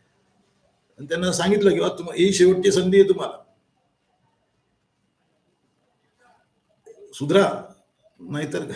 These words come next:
घरी जाल." अर्थात,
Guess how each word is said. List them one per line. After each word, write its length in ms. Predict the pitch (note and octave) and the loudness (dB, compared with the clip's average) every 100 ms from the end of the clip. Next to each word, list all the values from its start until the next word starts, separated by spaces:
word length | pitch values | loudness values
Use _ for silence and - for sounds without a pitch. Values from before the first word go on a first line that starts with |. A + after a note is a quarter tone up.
| - C#3+ | -16 -10
घरी 260 | B2+ D#3 | -6 -4
जाल." 260 | F3 C3 F2 - - - _ _ _ _ _ _ _ - | -4 -6 -10 -14 -16 -20 _ _ _ _ _ _ _ -18
अर्थात, 320 | B2 F3 F3 | -10 -6 -6